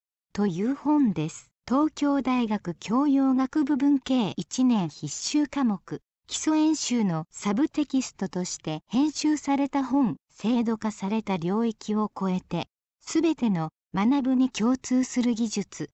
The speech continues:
作法としての知の技法を習得させる一つの試み。本書は、いわゆる各分野の研究者が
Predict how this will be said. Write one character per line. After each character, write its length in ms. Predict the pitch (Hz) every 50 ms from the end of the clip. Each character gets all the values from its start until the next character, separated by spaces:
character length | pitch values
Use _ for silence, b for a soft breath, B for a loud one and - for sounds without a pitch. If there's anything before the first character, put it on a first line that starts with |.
| _ _
作 160 | - 302 311
法 260 | - - 269 254 233
と 160 | 220 - 226 220
し 140 | - -
て 180 | - - 214 202
の 200 | 180 165 156 151 - _ _ _ _
知 200 | - - 311 330
の 140 | 262 208 160
技 120 | 160 165
法 240 | 151 170 240 240 233 226
を 180 | 220 214 - _
習 300 | - - - 190 202 214
得 260 | - - 214 - 254
さ 160 | - - 247
せ 200 | 220 - - 240
る 140 | 226 233 226
一 240 | - - - 302 311
つ 160 | - - 262 226
の 140 | 196 175 -
試 380 | - 156 - - 226 233 247 240
み。 240 | 240 226 214 - - _
本 240 | _ - 277 294 277
書 240 | - - 226 214 180
は、 160 | 175 160 156 - _ _ _ _ _
い 140 | - 202 214
わ 140 | 233 277 285
ゆ 200 | 294 285 285 269
る 120 | 202 190
各 440 | - - 226 226 - - - 170 156
分 260 | - 240 294 330 311
野 160 | 262 247 214 185
の 140 | 180 175
研 280 | - - 185 208 240 262
究 260 | 262 - - 277 269
者 200 | 254 - - 196
が 200 | 175 160 156 156